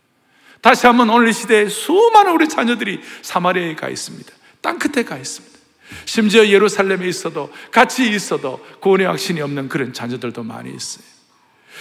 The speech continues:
부모의 가슴에 못질을 할 수 있는 가능성이 많아요.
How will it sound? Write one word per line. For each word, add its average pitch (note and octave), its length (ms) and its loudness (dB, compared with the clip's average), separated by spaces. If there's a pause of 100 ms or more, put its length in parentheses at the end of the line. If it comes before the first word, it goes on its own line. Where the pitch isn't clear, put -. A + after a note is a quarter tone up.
(220)
부모의 C4+ 360 6
가슴에 C4+ 360 2
못질을 F#4 560 4
할 F4 100 0
수 - 120 -4
있는 C4+ 160 0
가능성이 G#3 480 -2
많아요. A#1 340 -10